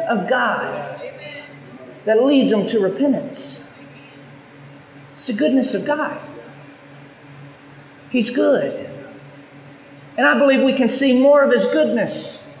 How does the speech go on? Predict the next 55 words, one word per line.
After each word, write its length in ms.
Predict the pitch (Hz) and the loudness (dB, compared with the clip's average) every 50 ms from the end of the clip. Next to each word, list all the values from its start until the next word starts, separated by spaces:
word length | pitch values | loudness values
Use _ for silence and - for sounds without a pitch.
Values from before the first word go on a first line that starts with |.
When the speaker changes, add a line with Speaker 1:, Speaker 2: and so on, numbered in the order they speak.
| - - - - - - - - - - - - - - - - - | -20 -20 -20 -20 -20 -20 -20 -20 -20 -20 -20 -20 -20 -20 -16 -6 -2
Speaker 1:
But 100 | 226 254 | 0 4
you 140 | 254 285 294 | 4 6 6
know 80 | 285 | 6
what's 260 | 269 269 262 262 269 262 | 6 4 4 2 2 2
involved 680 | 233 202 165 170 196 214 240 262 277 277 254 - 233 | 2 2 2 2 2 2 4 4 4 4 4 4 4
with 100 | 240 233 | 2 4
us 340 | 247 262 247 240 247 - - | 4 4 2 2 0 0 2
seeing 280 | 262 269 269 277 269 262 | 2 4 4 6 6 6
more 200 | 262 269 269 262 | 6 6 6 4
of 80 | 254 | 4
His 160 | 247 226 - | 4 2 2
goodness? 840 | - - 277 277 - 277 285 285 285 - - - - - - - - - - - - - - - - - | 2 2 2 2 2 4 4 4 2 2 -2 -6 -8 -8 -10 -10 -12 -16 -18 -20 -20 -20 -20 -20 -14 -6
Us 300 | - - 254 - - - | -2 0 0 0 0 2
choosing 480 | - 311 311 294 254 226 277 262 247 302 | 4 4 4 6 4 4 4 4 4 4
to 100 | 285 247 | 2 2
believe. 760 | 202 233 262 269 285 285 285 269 285 - - - - - - - - - - - - - - - - - - - - - - - | 4 6 6 6 6 6 4 2 2 2 0 -2 -4 -8 -10 -12 -14 -16 -18 -18 -20 -20 -20 -20 -20 -20 -20 -20 -20 -20 -12 -6
That 100 | 202 214 | -2 2
we're 140 | 240 262 226 | 2 2 2
gonna 160 | 233 214 180 | 2 0 -2
see 760 | - - - 262 302 302 277 226 185 170 151 139 135 - - - - - | -2 -2 -2 0 0 2 2 2 2 0 0 -2 -6 -10 -12 -12 -4 0
the 160 | 196 196 - | 2 2 4
goodness 440 | 214 320 311 220 220 233 208 - - | 4 2 2 2 2 0 0 0 0
of 160 | 202 175 - | 0 0 2
God 260 | - 269 269 262 247 | 2 2 2 2 2
in 120 | 220 208 208 | 2 4 4
the 80 | 208 | 4
land 320 | 208 226 254 269 269 247 226 | 4 4 4 4 4 4 4
of 60 | 226 | 4
the 60 | 233 | 4
living, 300 | 262 302 311 285 240 202 | 4 4 4 4 4 2
saying, 600 | - - - - 302 302 311 302 294 262 226 202 - | 0 -2 -2 0 0 4 4 4 4 4 4 4 2
"God, 260 | 269 277 277 226 202 | 4 4 4 2 2
you're 120 | 262 240 | 2 0
so 200 | - - 269 247 | 0 2 2 4
good." 380 | 208 - 285 262 - 277 277 - - | 4 4 4 4 2 0 -2 0 0
Acknowledge, 760 | 233 202 185 196 220 254 262 277 302 311 302 294 240 185 208 | 0 2 2 2 4 4 4 4 6 6 6 6 6 6 6
when 100 | 233 254 | 4 4
you 120 | 294 302 | 4 6
walk 260 | 285 262 262 262 277 | 6 4 4 4 4
around 300 | 269 254 254 262 262 254 | 4 4 6 6 4 4
your 100 | 247 220 | 4 2
house, 380 | 233 247 247 247 269 254 254 - | 2 4 4 4 4 4 2 2
when 100 | 226 233 | 2 4
you 100 | 262 277 | 4 6
walk 280 | 254 254 247 247 254 254 | 6 6 4 4 2 2
through 100 | 262 240 | 2 2
your 160 | 226 240 214 | 2 2 2
barn, 360 | 185 226 240 247 262 254 233 | 4 4 4 4 4 4 4
when 120 | 220 226 | 2 4
you 120 | 247 269 208 | 4 4 4
get 120 | 233 269 240 | 4 2 2
in 60 | 247 | 2
your 140 | 240 226 202 | 2 2 4
vehicle, 720 | 254 262 262 262 262 - 254 262 254 262 254 262 247 - | 4 4 4 4 4 4 4 4 4 4 2 0 0 2
acknowledge 720 | - 214 170 165 190 214 226 247 247 233 226 220 202 196 - | 2 2 2 2 2 4 4 4 4 6 6 6 6 4 2